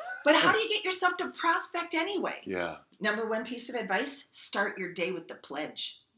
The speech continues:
Speaker 2: Mm-hmm.
Speaker 1: Number two, great piece of advice, you need affirmations.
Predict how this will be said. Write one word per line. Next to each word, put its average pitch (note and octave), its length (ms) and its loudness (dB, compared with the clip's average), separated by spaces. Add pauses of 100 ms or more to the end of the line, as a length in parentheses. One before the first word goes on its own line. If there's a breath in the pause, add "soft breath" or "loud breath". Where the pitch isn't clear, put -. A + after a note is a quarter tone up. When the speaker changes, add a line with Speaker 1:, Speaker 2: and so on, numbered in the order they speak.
(140)
Speaker 2:
Mm-hmm. B2+ 320 -6
Speaker 1:
Number A#3+ 300 2
two, C4+ 340 -2
great A#3 560 -4
piece B3 300 -2
of A3+ 120 -2
advice, G3+ 520 -2
you A#3 120 -6
need B3 260 -4
affirmations. G#3 920 -2